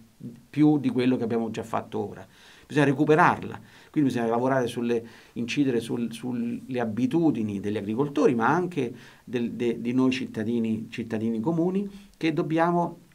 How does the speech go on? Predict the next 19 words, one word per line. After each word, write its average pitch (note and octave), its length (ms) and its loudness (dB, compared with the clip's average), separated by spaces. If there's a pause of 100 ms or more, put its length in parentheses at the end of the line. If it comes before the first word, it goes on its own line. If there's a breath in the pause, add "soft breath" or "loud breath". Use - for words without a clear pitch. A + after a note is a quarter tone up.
(140)
dare D#3 300 4
valore F3 580 4 (360 loud breath)
allo D3+ 240 6
sforzo E3+ 680 0
di D3 100 -2
chi E3+ 300 -4
si, - 240 -12
di C3+ 160 -6
chi E3+ 140 -4
si F3 120 -6
sforza, D3 520 0
appunto, C3 320 -4
di G#2+ 80 -10
chi, D#3 340 -2 (300 loud breath)
eh, B2+ 320 0
mette D3+ 260 2
in F3 100 4
atto G3 220 2
pratiche F3+ 720 2